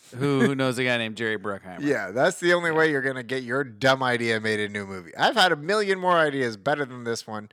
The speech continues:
Speaker 1: Yeah.
Speaker 2: And I just forgot them immediately 'cause they were better than this one, but not good enough. And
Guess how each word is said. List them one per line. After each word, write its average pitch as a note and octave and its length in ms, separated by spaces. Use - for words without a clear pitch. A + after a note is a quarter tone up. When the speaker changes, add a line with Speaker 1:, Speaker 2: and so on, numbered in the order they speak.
Speaker 1:
Yeah. F#2+ 220
Speaker 2:
And A#2+ 300
I D3 160
just C3 200
forgot C#3 380
them D#3+ 140
immediately C3+ 480
'cause A2 200
they B2 140
were B2+ 340
better D3+ 340
than E3 200
this E3 180
one, E3+ 180
but A2+ 140
not C#3+ 260
good D#3 160
enough. C#3 480
And A2 540